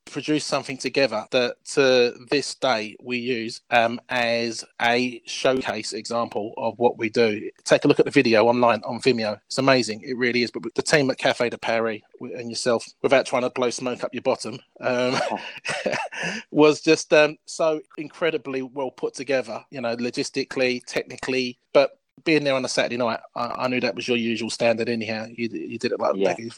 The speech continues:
Speaker 1: click of your fingers.
Speaker 2: I remember, uh, Andrew Burney, um, who was events director at the time, introduced me to you. And, uh,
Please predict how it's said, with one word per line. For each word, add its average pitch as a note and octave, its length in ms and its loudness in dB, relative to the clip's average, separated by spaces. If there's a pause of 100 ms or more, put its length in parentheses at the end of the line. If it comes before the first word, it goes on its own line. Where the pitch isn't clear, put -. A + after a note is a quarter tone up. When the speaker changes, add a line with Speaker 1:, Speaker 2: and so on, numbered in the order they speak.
Speaker 1:
click - 220 -4
of A2 40 -6
your A2+ 80 -4
fingers. - 460 -10
Speaker 2:
I C3 120 0
remember, B2+ 600 0
uh, A2+ 400 2
Andrew A2 380 -8
Burney, G#2+ 560 -6 (180)
um, F#2+ 440 -8
who G2 180 -10
was F#2+ 420 -12
events F#2+ 380 -8
director F2+ 360 -8
at E2 100 -20
the - 60 -20
time, F2 240 -12
introduced F#2 460 -12
me F2 200 -14
to E2+ 80 -14
you. E2 180 -10 (240)
And, E2 340 -6
uh, D#2 40 -12